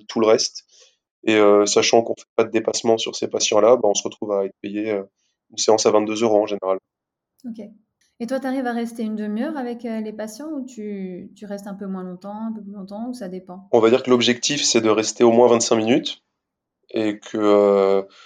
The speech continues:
Speaker 1: selon le patient, euh, selon sa motivation et selon les objectifs, on va dire, hein, si on sait que ce patient-là, de manière, euh, le reste du temps, il va rien faire, euh, bah, on va essayer de le, de le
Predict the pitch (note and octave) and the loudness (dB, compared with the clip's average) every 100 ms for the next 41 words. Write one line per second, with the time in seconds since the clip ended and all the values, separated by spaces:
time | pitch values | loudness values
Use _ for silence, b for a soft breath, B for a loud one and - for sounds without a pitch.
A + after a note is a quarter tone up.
0 | b - - B2 B2 B2 B2 A2+ - B2+ | b -6 2 6 6 6 4 2 4 6
1 | A#2+ B2 B2 A2+ - B2 B2 B2+ A#2+ A#2 | 8 8 8 6 4 4 4 6 4 4
2 | A#2+ A#2 C3+ A#2+ B2 B2 A#2+ - _ _ | 4 4 4 4 4 4 4 -2 _ _
3 | _ _ - A2 A2+ A2+ A#2 C#3+ A#2+ A2 | _ _ -4 0 0 0 -2 0 2 4
4 | G#2+ G#2+ G#2+ - A#2 A2+ B2 - G#2 A2 | 2 0 0 0 0 0 -2 -2 -2 -2
5 | - A2+ A2+ A2+ G#2+ A2+ G#2+ G2+ G2 G2 | 2 2 2 -2 0 2 2 2 0 -4
6 | _ _ _ _ _ G#2+ G#2+ G2+ A2 A#2+ | _ _ _ _ _ 0 0 0 0 2
7 | A2+ G#2 G#2 G#2 G#2 A2+ A2+ G#2 G2 G2 | 4 4 4 4 4 4 4 2 0 -2
8 | G2 G2+ - G#2+ G#2 G#2 G#2 G#2 | -2 -4 -4 -6 -6 -6 -6 -10